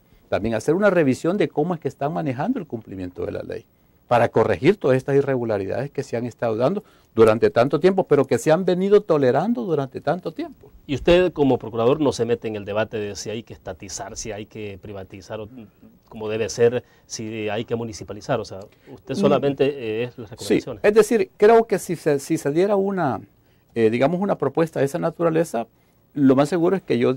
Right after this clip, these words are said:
Speaker 1: daría siempre mi opinión, o sea, sobre la
Speaker 2: Ujú.
Speaker 1: conveniencia o no, porque aquí que hay que ver también si eso favorece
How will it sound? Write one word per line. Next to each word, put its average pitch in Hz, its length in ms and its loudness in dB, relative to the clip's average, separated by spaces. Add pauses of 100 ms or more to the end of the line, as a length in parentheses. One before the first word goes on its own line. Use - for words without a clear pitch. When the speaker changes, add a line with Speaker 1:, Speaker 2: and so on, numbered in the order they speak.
(140)
Speaker 1:
daría 127 320 2
siempre 127 360 -2
mi 117 100 -2
opinión, 117 480 0 (100)
o - 100 -20
sea, 104 180 -4
sobre 113 180 0
la 107 80 2
Speaker 2:
Ujú. 107 80 -4
Speaker 1:
conveniencia 110 640 0
o 113 60 2
no, 160 160 2
porque 98 220 -2
aquí 95 200 -8
que 160 100 -4
hay 147 120 2
que 151 160 -2
ver 135 180 2
también 151 380 -2
si 139 120 -4
eso 131 200 -6
favorece 107 640 -4